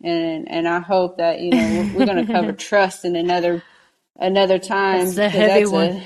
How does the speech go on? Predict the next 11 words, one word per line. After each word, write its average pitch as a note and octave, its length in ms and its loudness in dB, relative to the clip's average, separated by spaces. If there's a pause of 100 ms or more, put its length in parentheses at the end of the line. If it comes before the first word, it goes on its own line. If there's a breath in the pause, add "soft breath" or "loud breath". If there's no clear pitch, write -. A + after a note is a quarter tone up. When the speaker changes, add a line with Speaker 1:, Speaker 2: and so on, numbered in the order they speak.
(180)
Speaker 2:
Yeah, F3+ 180 -12
Speaker 1:
that's A#3 160 -2
Speaker 2:
that's F#3+ 180 4
a - 0 -
Speaker 1:
a F3 60 4
Speaker 2:
heavy F3+ 160 -4
one. A#3+ 180 2
Speaker 1:
deep A#3+ 180 -2
subject. G3 680 0 (580 soft breath)
Um, G3 640 -2
Speaker 2:
<laughs> - 20 2